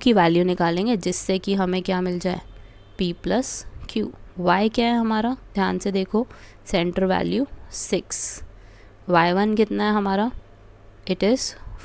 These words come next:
four। वाई टू कितना है, it is टू क्यू। नीचे क्या आएगा, टू, सिक्स इंटू टू क्या हो गया, ट्वेल्व। Twelve is equal to four plus टू क्यू। फ़ोर इधर चला जाएगा तो कितना हो जाएगा, एट। एट is equal to two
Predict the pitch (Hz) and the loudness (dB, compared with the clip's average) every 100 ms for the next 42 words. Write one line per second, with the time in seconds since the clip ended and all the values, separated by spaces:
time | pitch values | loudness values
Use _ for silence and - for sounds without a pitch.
0 | - 208 180 - - 190 170 170 202 202 | -4 2 2 0 -6 2 2 4 2 2
1 | 190 - 202 247 - - - - 196 180 | 2 2 0 0 -10 -20 -20 -10 -6 0
2 | 196 - - 233 214 - 98 - - - | 0 0 2 2 2 4 2 2 -6 -8
3 | - - 185 180 190 196 196 185 202 202 | -12 -4 -4 -2 -2 2 2 2 0 0
4 | 214 180 - - - - - 208 - 208 | 0 -2 -4 -20 -20 -16 0 0 2 -2
5 | 208 214 214 202 220 196 214 226 - - | 0 2 2 2 4 4 2 -4 -8 -14
6 | - 185 226 302 - - - 190 175 185 | -2 2 2 0 -6 -16 -2 2 2 2
7 | 185 180 - 185 185 202 - 175 175 202 | 0 -2 0 0 2 -2 0 0 0 -2
8 | 247 - - - - - - - 226 220 | -2 -4 -10 -18 -20 -20 -8 2 2 2
9 | - - - 190 185 180 190 - 220 214 | -6 -6 -2 4 4 4 2 2 0 2
10 | 214 208 202 202 196 - 208 190 - - | 0 0 0 0 -2 0 2 4 2 -4
11 | - - - - 190 277 - - - - | -6 -10 -12 -2 0 0 -2 -12 -12 -16
12 | - - - 165 185 185 185 185 180 190 | -16 -16 -4 0 2 2 0 0 -2 -2
13 | 185 214 226 208 | 2 2 4 2